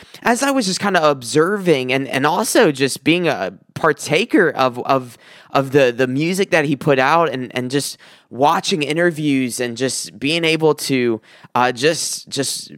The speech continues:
be observant of what's going on in this man's life, I noticed a lot of different responses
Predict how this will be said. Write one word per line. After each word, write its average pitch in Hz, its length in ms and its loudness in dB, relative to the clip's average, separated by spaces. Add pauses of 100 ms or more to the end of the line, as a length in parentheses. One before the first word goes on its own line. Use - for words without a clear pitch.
(140)
be 180 220 -2
observant 147 840 0
of 123 180 -2
what's 151 380 -4
going 165 340 2
on 170 320 -2
in 131 140 -4
this 127 180 -4
man's 131 280 -4
life, 196 400 -6 (460)
I - 80 2
noticed 262 300 0
a 254 40 -6
lot 220 180 0
of 170 100 -6
different 185 300 -6
responses 156 1300 -4